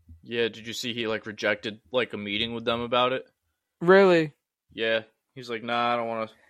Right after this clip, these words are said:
Speaker 1: I mean, I kinda get it 'cause you're in your prime and you don't wanna waste your prime years at, like,
Speaker 2: In a Saudi league that
Speaker 1: in a
Speaker 2: doesn't
Speaker 1: Saudi
Speaker 2: even
Speaker 1: league that
Speaker 2: have a
Speaker 1: doesn't
Speaker 2: chance to make it
Speaker 1: matter,
Speaker 2: to the
Speaker 1: really.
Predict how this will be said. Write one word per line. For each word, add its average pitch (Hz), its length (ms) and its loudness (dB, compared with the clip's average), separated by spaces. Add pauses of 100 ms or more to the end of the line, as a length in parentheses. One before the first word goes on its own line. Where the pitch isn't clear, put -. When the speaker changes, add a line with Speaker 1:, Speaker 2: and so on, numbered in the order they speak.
(1040)
Speaker 1:
I 135 80 -4
mean, 127 320 -2 (440)
I 190 120 2
kinda 180 320 2
get 160 180 -2
it 175 120 -4
'cause 135 120 -10
you're 139 120 -4
in 147 60 -6
your 120 120 -6
prime 117 420 0
and 110 100 -6
you 110 60 -4
don't 113 120 -4
wanna 113 160 -8
waste 104 400 -6 (320)
your 110 140 -10
prime 104 440 -2
years 98 420 -6
at, 101 120 -4
like, 92 300 -6 (200)
Speaker 2:
In 170 100 4
a 156 80 4
Saudi 160 420 6
league 165 260 4
that - 80 4
Speaker 1:
in - 20 4
a 143 40 0 (160)
Speaker 2:
doesn't - 160 -2
Speaker 1:
Saudi 104 220 2
Speaker 2:
even 104 100 -2
Speaker 1:
league 104 140 -4
that 101 80 -2
Speaker 2:
have 151 120 6
a 156 40 0
Speaker 1:
doesn't - 100 -2
Speaker 2:
chance 165 260 4
to 165 60 2
make 160 120 2
it 160 60 2
Speaker 1:
matter, 165 100 -2
Speaker 2:
to 165 60 -4
the 156 200 2
Speaker 1:
really. 156 180 -2